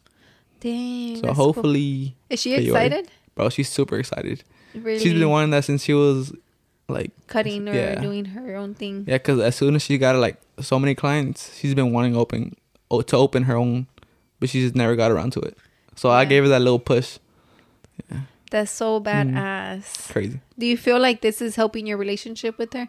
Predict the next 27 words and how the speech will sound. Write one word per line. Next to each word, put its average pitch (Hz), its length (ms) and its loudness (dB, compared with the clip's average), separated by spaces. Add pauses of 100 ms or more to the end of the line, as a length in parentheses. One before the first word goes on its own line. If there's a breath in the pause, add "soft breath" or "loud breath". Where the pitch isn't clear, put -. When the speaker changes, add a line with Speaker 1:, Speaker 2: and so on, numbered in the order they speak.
(120 soft breath)
Speaker 2:
For 131 140 -2
sure. 135 300 -2 (120)
Speaker 1:
Not - 0 -
Speaker 2:
Like, 127 220 4
Speaker 1:
that 285 180 4
Speaker 2:
lo- 233 140 6
Speaker 1:
y'all 208 40 -2
ha-, 196 220 -4
didn't 220 240 -2
have 226 180 -2
a 226 60 -2
good 226 100 -2
Speaker 2:
Mm. 226 40 4
Speaker 1:
relationship, 226 400 0
but 196 120 -2
I 185 80 -4
don't 190 120 -10
know 190 80 -6
if 139 100 -4
Speaker 2:
Yeah. - 80 -2
Speaker 1:
it's 135 140 -6
brought 185 180 -4
y'all 101 100 -2
Speaker 2:
Actually, 165 200 0
the 131 100 4
whole 127 160 4
Speaker 1:
closer. 123 60 -8